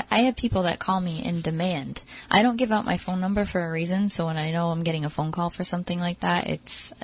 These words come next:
they, they got it from somebody that knows me that doesn't realize it. But, um, they'll call, "I need an appointment today 'cause it's my birthday." I'm like,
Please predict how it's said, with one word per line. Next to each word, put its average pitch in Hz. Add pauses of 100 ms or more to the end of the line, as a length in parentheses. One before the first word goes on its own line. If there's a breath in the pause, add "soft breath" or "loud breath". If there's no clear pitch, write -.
they, 170
they 170
got 175
it -
from 170
somebody 160
that 156
knows 165
me 151
that 151
doesn't 160
realize 165
it. -
But, 160 (560 loud breath)
um, 160 (400)
they'll 180
call, 175
"I 202
need 220
an 185
appointment 170 (160)
today 165 (340)
'cause 175
it's 160
my 151
birthday." 151 (1300 loud breath)
I'm 165
like, 160